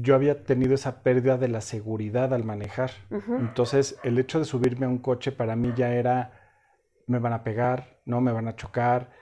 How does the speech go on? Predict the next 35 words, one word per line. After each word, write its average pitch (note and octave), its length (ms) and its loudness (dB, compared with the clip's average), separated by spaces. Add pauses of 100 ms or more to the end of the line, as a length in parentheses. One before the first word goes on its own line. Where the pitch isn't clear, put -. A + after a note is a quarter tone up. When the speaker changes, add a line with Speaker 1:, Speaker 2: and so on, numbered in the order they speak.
(160)
Speaker 1:
este, A2+ 420 -2
va A#2 120 0
a A#2 40 -6
pasar A2+ 340 -4
esto". B2+ 440 2
Speaker 2:
Claro. A3+ 400 -2
Speaker 1:
De-, B2+ 260 -2
entonces, C3 560 -2
me B2 180 0
daba C3 300 2
como B2+ 240 0
mucha, C#3+ 760 0
Speaker 2:
Angustia, - 720 -4
Speaker 1:
mucha F#3+ 280 4
ansiedad, C#3+ 580 4
Speaker 2:
sí, C#3+ 100 0
Speaker 1:
mucha C#3 160 0
Speaker 2:
claro. C#3 140 4
Speaker 1:
angustia. C3 580 0 (720)
Y B2+ 140 4
sí, D#3 500 -2
a B2+ 100 0
lo B2+ 80 2
mejor B2+ 280 0
no F3 100 0
fue D#3+ 240 2
tanto C#3 380 0
tiempo B2 240 -2
ni A#2+ 80 -2
fue A#2+ 140 -6
tan A#2+ 180 -2
extremo, A#2 460 -2
pero A#2 120 0
sí A#2 200 -4
tuve, B2+ 280 0